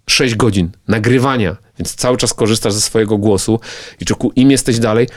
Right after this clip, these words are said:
to ja nie mogę przyjść jutro nagrać ten kawałek, bo będę mieć inny wokal, bo zmieni mi się trochę barwa głosu.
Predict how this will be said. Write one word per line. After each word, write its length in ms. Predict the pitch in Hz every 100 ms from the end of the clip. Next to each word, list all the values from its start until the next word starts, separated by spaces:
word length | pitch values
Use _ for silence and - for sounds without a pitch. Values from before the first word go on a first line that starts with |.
| -
to 100 | 104
ja 60 |
nie 80 | 113
mogę 220 | 139 151
przyjść 320 | - - 104 110
jutro 280 | 101 95
nagrać 320 | 92 90 90 -
ten 120 | 92
kawałek, 420 | 92 92 92 113
bo 140 | 95 101
będę 240 | 110 107
mieć 180 | 110 -
inny 460 | 123 101 101 110 135 -
wokal, 540 | 113 101 131 - 82 98 -
bo 100 | 104
zmieni 360 | 107 98 117
mi 100 | 107
się 140 | 95 120
trochę 400 | - 95 117 117
barwa 340 | 98 101 107
głosu. 380 | 113 123 - 92